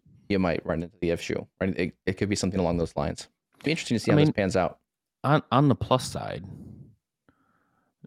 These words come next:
Speaker 2: you know, uh, thinking conversely, right?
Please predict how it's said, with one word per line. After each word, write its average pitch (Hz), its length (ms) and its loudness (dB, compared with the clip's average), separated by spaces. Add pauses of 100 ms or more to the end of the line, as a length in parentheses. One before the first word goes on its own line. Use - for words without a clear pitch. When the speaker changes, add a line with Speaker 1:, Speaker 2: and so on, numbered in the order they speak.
(340)
Speaker 2:
you 80 120 -4
know, 69 280 -6 (200)
uh, 90 120 2 (260)
thinking 101 500 0
conversely, - 680 -6 (120)
right? 71 240 -6